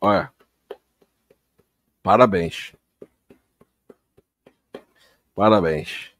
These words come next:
Realmente, que coisa sensacional. Já já a gente vai falar sobre isso, isso? Fica por aí. É... Jadilson, boa noite, amigos. Quem não der like tem medo de trovão.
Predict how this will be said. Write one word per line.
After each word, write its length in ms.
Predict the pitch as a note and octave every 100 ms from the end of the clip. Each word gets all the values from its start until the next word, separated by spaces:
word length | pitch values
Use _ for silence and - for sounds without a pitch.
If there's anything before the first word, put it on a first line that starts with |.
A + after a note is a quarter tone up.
| _ _ _
Realmente, 1040 | G#2 A2 G#2+ G2 G#2+ A2 - A#2 A2+ A#2 _ _ _ _ _ _ -
que 140 | A#2+
coisa 360 | - A2+ G#2+ A2
sensacional. 1200 | A2+ A2 A2 G#2 - A2 E2+ G1+ A1+ A1+ C2+ - _ _ _ _ A#2
Já 140 | C3+
já 100 | C#3
a 20 |
gente 80 | C#3+
vai 100 | D3+
falar 240 | C#3 C#3 C#3
sobre 260 | C#3+ C3+
isso, 320 | B2 A#2 A#2+
isso? 400 | D#3 - - - - _ _ _ _
Fica 260 | - B2 C3
por 180 | C3+
aí. 380 | B2+ A2 F#2+ - _ _ _ _ _ _ _ _ _
É... 1200 | - F#2+ G2+ G#2 G#2 G#2+ G#2 G#2+ G#2 G#2 G2+ G2 F#2+
Jadilson, 640 | B2+ C3+ A#2+ D3 C3 G#2
boa 220 | G2+ C#3+
noite, 320 | C3 D3+ D#3 C3+
amigos. 680 | A2+ G2 D#2+ C2+ - - _ _ _ _ _
Quem 180 | B2+ D3
não 160 | D#3
der 160 | C3 B2
like 420 | G#2+ A2 B2+ -
tem 160 | - C3+
medo 220 | A#2+ B2+
de 80 | C#3
trovão. 680 | F3 B2+ F#2+ F#2 F2 E2